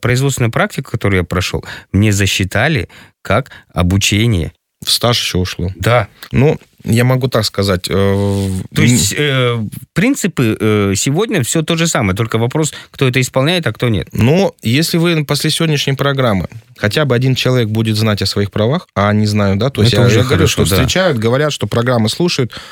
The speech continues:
Speaker 2: пользуются, понятно, что не всё запоминают, не всё используют, но тем не менее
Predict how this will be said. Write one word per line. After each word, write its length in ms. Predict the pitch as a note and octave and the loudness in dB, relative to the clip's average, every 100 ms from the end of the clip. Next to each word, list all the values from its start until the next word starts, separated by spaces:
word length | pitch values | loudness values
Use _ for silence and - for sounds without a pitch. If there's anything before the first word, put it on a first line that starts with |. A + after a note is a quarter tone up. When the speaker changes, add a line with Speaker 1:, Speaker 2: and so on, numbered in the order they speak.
| - - _ | -20 -20 _
Speaker 2:
пользуются, 420 | C#3+ D#3+ C3 - | 2 2 2 0
понятно, 380 | G#2+ A#2+ C3 G#2+ | 0 0 0 -2
что 160 | - | 0
не 120 | A2 A#2+ | 0 0
всё 180 | - | 0
запоминают, 600 | A2+ G#2 A2+ B2+ D#3 D3+ | -2 0 0 2 0 0
не 60 | A2 | -2
всё 160 | G#2+ A#2 | -2 -2
используют, 520 | A2+ - F3+ C3 G#2+ | -2 -2 0 0 -2
но 80 | B2 | -2
тем 220 | B2+ B2+ | 0 0
не 80 | B2 | 2
менее 300 | A2 F#2 E2 | 2 0 -4